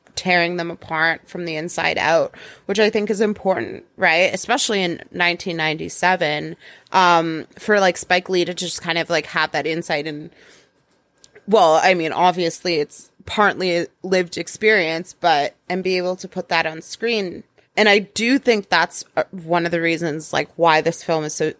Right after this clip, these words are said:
has been so slept on, right? Because, like,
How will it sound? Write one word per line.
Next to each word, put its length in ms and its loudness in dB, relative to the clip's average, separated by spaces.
has 280 0
been 160 -2
so 160 -6
slept 420 -2
on, 240 -2
right? 240 0
Because, 360 -8
like, 300 -2